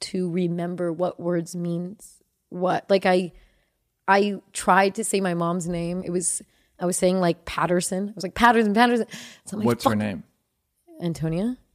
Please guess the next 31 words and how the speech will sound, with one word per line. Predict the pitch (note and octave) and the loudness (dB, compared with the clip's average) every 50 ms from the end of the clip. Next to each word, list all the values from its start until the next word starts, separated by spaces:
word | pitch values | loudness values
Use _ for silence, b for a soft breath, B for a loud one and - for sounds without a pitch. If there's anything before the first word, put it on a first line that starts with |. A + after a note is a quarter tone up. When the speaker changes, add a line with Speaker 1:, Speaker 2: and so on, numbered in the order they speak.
| _ _ _ _ _ - A#2+ | _ _ _ _ _ -8 -6
Speaker 2:
Okay, | A#2 - G#2+ | -6 -6 -6
I | F2+ F2+ - - | -8 -8 -8 -6
don't | G#2+ G#2 G#2 G2+ G#2 | -6 -6 -6 -6 -6
know | G2+ | -8
if | F#2 | -10
it | - G#2 | -10 -12
was, | G2+ G2+ - | -14 -12 -10
like, | A2 A2 G2+ | -10 -10 -10
Patty | - - - G3+ G#3+ A2+ | -10 -12 -10 -8 -8 -8
or | G#2+ - - | -8 -10 -12
something. | - - - - - | -14 -18 -18 -6 2
Speaker 1:
No, | A#3 B3+ C4+ C#4+ D4 D4+ C4+ A3+ - | 4 6 8 10 10 12 12 10 10
it, | B3 C4+ - - | 8 4 4 2
it, | - B3+ B3 - | -2 -2 0 2
it | C4 A3+ - | 2 2 4
just | B3+ B3+ B3 - | 2 2 2 2
was | G#3+ A3+ G#3 F3+ | 0 0 0 0
different | E3 C#3+ C3+ G3 G3+ G3+ - G3+ G#3+ G3+ G3 F#3+ _ _ - | -2 -2 2 2 2 2 2 -2 -2 -2 -2 -4 _ _ -4
sounds, | - - - F#3 F3 F#3 F#3 B2 G#2+ E3+ F#3+ F3 - - _ - | -2 -2 0 0 2 2 2 2 2 2 -2 -6 -10 -12 _ -6
Speaker 2:
Yeah. | G#3+ | -4
Speaker 1:
and | G3+ G#3 G3+ G3+ F#3+ F3+ - - _ - | -2 -2 -2 -4 -4 -8 -10 -18 _ -14
that | F3 D3+ G#3 G3 G3+ G#3+ - | -8 0 4 6 6 6 4
was | A3 A3+ A3+ F3 | 2 0 0 0
scaring | - - - - G3 F#3 F#3 F#3 F3 | -2 -4 -4 -2 0 0 0 0 0
the | E3+ D#3+ | -2 -4
fuck | - - D3+ F3 - | -4 -6 -8 -8 -10
out | - - | -12 -16
of | - | -16
me. | - - - - | -18 -18 -14 -10
I | - G3 | -8 -8
couldn't | G3 F#3+ - - G#3+ G3 G3 F#3+ F#3+ - - - - | -8 -8 -4 -2 -2 -2 -2 -2 -6 -8 -12 -18 -20